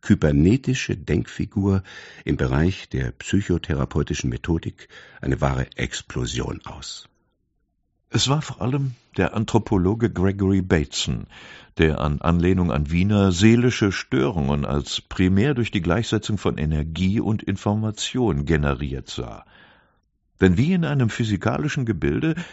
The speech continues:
Speaker 2: so sei auch menschliches Miteinander Energieströmen ausgesetzt, die entweder erhaltend oder zerstörend sind. Bateson adoptierte dabei einen Begriff aus dem physikalischen Teilgebiet der Wärmelehre,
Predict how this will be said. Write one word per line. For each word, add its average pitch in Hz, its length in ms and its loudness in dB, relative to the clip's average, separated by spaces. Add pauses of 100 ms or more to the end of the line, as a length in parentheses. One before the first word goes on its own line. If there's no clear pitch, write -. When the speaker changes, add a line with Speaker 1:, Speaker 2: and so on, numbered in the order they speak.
Speaker 2:
so 90 240 4
sei 92 360 2
auch 127 200 -2
menschliches 107 720 0
Miteinander 90 800 0
Energieströmen 104 920 0
ausgesetzt, 71 680 -2 (680)
die - 80 -4
entweder 78 400 2
erhaltend 87 720 -2 (100)
oder - 240 -6
zerstörend 110 540 -4
sind. - 220 -12 (1040)
Bateson 120 600 4
adoptierte 131 680 0
dabei 90 280 2
einen 107 200 4
Begriff 104 380 2
aus - 240 -4
dem 95 240 2
physikalischen 92 880 2
Teilgebiet 87 600 -2
der 80 180 2
Wärmelehre, 69 720 2